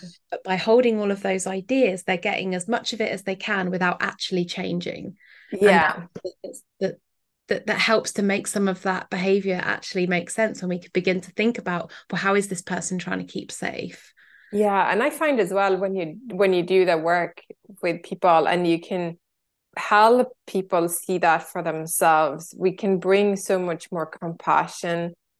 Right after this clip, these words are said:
Speaker 2: to ourselves, sometimes both as practitioners, you know, navigating all this
Speaker 1: Mm.
Speaker 2: ambivalence and this, this, you know, when you're kind of go, "Oh, why is, like,"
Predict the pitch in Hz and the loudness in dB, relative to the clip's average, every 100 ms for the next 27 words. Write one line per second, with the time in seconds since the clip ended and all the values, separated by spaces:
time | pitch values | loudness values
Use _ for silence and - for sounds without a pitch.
0 | _ - 190 175 170 - 180 170 185 220 | _ 0 4 4 2 2 4 6 4 0
1 | 220 - - _ _ - 196 202 185 180 | -2 -12 -20 _ _ -2 2 4 2 4
2 | 180 175 170 - - - 165 - - - | 4 4 2 -2 -8 -4 -4 0 0 2
3 | 294 277 285 285 302 - - - - 202 | 2 4 4 4 0 -8 -14 -16 -6 0
4 | 196 185 180 185 190 190 180 185 180 170 | 2 4 4 4 4 2 0 0 0 0
5 | 165 170 - _ _ _ _ 269 269 - | -2 -4 -12 _ _ _ _ -20 -12 -4
6 | 208 214 226 240 240 240 233 247 226 214 | 2 4 6 6 6 6 6 4 2 0
7 | 185 196 - 185 190 185 185 196 180 175 | 0 -2 -4 -4 -2 -2 0 0 2 0
8 | 175 165 - 208 185 156 - - - - | -2 -6 -10 -12 -8 -8 -8 -12 -14 -14
9 | - 311 339 330 294 254 294 349 302 247 | -2 4 6 8 6 6 6 8 6 4
10 | - 226 208 202 | 2 4 4 2